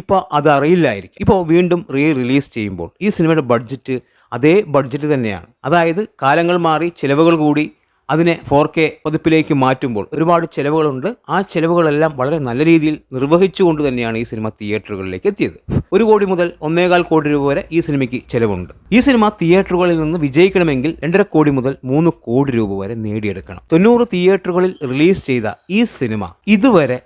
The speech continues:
കളക്ഷനായി നേടിയത്, അതിനുശേഷം നൂറ്റിപ്പത്ത് തിയേറ്ററുകളിലേക്ക് ഈ സിനിമ വന്നു, അതൊക്കെ ശരി തന്നെ. പക്ഷേ ഈ സിനിമ ആ തിയേറ്ററുകളിൽ കളിച്ചത് ഒരു ഷോയും രണ്ട് ഷോയും വെച്ചിട്ടാണ്. ഈ സിനിമയ്ക്ക് ഇതുവരെ വന്ന കളക്ഷൻ എന്ന് പറയുന്നത് ഒരു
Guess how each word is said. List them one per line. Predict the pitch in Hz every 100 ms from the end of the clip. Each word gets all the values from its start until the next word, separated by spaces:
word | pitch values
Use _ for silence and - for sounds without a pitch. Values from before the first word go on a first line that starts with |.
| _ -
കളക്ഷനായി | 135 - 175 151 139 110
നേടിയത്, | 117 127 104 82 _ 127
അതിനുശേഷം | 160 165 160 165 147
നൂറ്റിപ്പത്ത് | 151 175 - 151 156 -
തിയേറ്ററുകളിലേക്ക് | 127 135 135 143 135 120 - 185
ഈ |
സിനിമ | 214 220 170
വന്നു, | 175 208 113 -
അതൊക്കെ | 143 - _ 202 -
ശരി | 131 120
തന്നെ. | 92 101 _ 214
പക്ഷേ | - 262 - - 214
ഈ | 247 170
സിനിമ | 143 127 120 139 175
ആ | 247 240 _ 135
തിയേറ്ററുകളിൽ | 131 160 185 - 170 123 95 - 113
കളിച്ചത് | 123 139 135 95 85 _ 170
ഒരു | 202 220
ഷോയും | 135 107 104 110 123
രണ്ട് | 151 185 160
ഷോയും | 120 104 92
വെച്ചിട്ടാണ്. | - 82 - _ _ 202
ഈ | 254
സിനിമയ്ക്ക് | 269 254 254 240 170
ഇതുവരെ | 214 214 202 147
വന്ന | 135 151 -
കളക്ഷൻ | 127 123 - 143 117
എന്ന് | 117 -
പറയുന്നത് | 98 104 101 139 147
ഒരു | 196